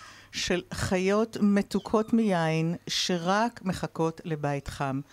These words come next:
הגורים האלה גדלים מהר מאוד, ואם לא מאמצים אותם, הם הופכים לחתולים בוגרים שנשארים במקלט, וחבל, כי לחיה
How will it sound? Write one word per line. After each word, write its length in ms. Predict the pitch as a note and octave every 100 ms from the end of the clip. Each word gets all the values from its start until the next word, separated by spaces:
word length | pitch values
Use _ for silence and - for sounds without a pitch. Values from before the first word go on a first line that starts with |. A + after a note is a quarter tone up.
| - - - - _ -
הגורים 580 | E3+ E3 D#3+ E3+ G3 A#3
האלה 200 | A3 G#3
גדלים 440 | E3+ E3 E3+ G#3+
מהר 320 | A3+ F3+ G3+ G3+
מאוד, 580 | G3+ - F3 F3 F3 F3+ F3+ D#3
ואם 360 | D3 D#3+ D#3+
לא 140 | E3 G3
מאמצים 500 | A3+ A3 G#3+ G3 F3+
אותם, 400 | F3 F3 E3 E3
הם 80 | D3+
הופכים 320 | D3 - F#3
לחתולים 680 | F#3 E3 - D3+ E3 F3 E3
בוגרים 640 | C#3 B2+ D3 F3+ F3+ F3 F3 - - - - -
שנשארים 680 | - D#3 D3 - D3 E3+
במקלט, 840 | F3 E3+ D3 - D#3 D3+ D#3+ - - - -
וחבל, 920 | C3+ D3 A#2+ D3+ C3+ E3 D#3+ D#3 E3 E3 -
כי 400 | - D3 C#3+ C#3 - _ _ _ -
לחיה 840 | D#3 D3 C#3+ - D3+ C#3+ E3